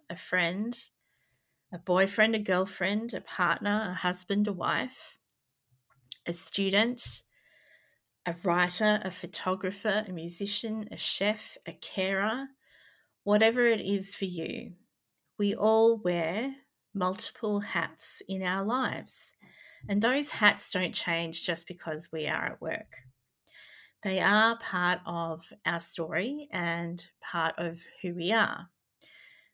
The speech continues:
We bring those hats and who we are in all of those hats into each aspect of our lives. We may not show everything to everyone all of the time,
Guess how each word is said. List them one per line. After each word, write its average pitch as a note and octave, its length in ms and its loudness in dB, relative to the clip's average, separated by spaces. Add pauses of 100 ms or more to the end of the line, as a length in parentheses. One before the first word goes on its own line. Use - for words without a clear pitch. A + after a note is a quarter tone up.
We F#3+ 120 2
bring G3+ 380 2
those F#3 320 2
hats - 800 -8 (460)
and F3 180 0
who F#3+ 260 -2
we E3+ 240 -2
are F#3 380 6
in E3 160 -2
all D#3 220 -4
of D#3 100 -8
those D#3 240 -6
hats - 580 -6
into F3 400 -4
each A#3 360 -4
aspect - 760 -6
of F3 120 -8
our D#3+ 180 -2
lives. - 640 -8 (1300)
We G3 140 6
may F#3+ 260 4
not E3+ 240 2
show - 280 2
everything F#3+ 1000 0
to - 180 -4
everyone F3 560 0
all E3+ 200 0
of E3+ 120 -4
the E3+ 80 -2
time, F#3 640 -4